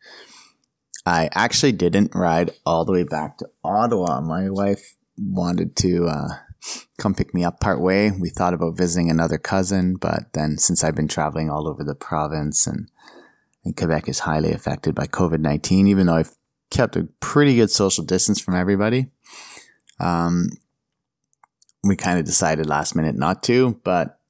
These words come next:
anyways, my wife had already left the house, so I actually rode about a hundred fifty kilometers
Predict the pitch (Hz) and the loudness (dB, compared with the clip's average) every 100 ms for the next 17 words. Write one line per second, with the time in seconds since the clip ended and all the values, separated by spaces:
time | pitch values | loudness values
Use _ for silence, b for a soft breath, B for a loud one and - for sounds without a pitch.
0 | - 98 87 80 78 92 92 90 - 87 | -2 2 4 2 2 4 4 4 2 2
1 | 87 82 85 - 87 87 87 - 90 82 | 4 2 0 -2 -2 0 2 0 0 -4
2 | 85 b b b b b - 95 104 - | -4 b b b b b -4 -2 0 2
3 | 98 95 87 82 78 117 123 104 - 123 | 2 2 2 0 0 0 0 0 0 -2
4 | - 120 127 123 123 127 127 131 - | 0 0 2 2 4 2 2 0 -6